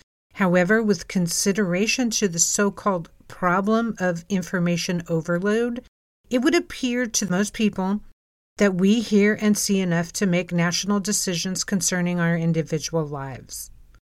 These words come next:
Unfortunately, this is not true.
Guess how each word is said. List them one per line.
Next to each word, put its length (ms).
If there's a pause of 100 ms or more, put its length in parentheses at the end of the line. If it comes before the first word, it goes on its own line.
(260)
Unfortunately, 1040 (220)
this 220
is 160
not 240
true. 500